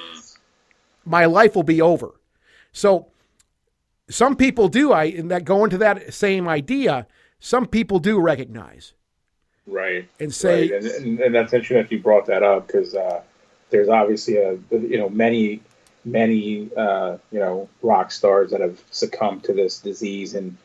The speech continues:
Speaker 2: and honestly, one of my favorite bands, uh, I don't know if you can go on, if we can say that or not. That's, I don't, I don't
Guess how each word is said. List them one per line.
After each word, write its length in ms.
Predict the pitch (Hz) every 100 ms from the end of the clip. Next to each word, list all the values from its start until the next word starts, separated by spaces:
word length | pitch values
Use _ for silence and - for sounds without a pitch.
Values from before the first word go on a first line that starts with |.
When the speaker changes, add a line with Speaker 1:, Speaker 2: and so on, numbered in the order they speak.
| _ _ -
Speaker 2:
and 120 | 104
honestly, 380 | 107 110 - 101
one 140 | 104
of 60 | 101
my 200 | 95 95
favorite 540 | - 104 101 98 98 _ _ 113
bands, 840 | - 113 113 107 95 98 90 - -
uh, 360 | 92 90 90 87 - _ _ _ -
I 60 | 104
don't 100 | 104
know 60 | 98
if 80 |
you 100 | 104
can 100 | 104
go 140 | 101 101
on, 240 | 101 104
if 100 | 101
we 100 | 123
can 140 | 107 95
say 260 | 127 113
that 140 | 110 101
or 100 | 95
not. 260 | 107 101 98 101
That's, 340 | 110 107 -
I 140 | 117 110
don't, 180 | 110 110
I 100 | 104
don't 200 | 107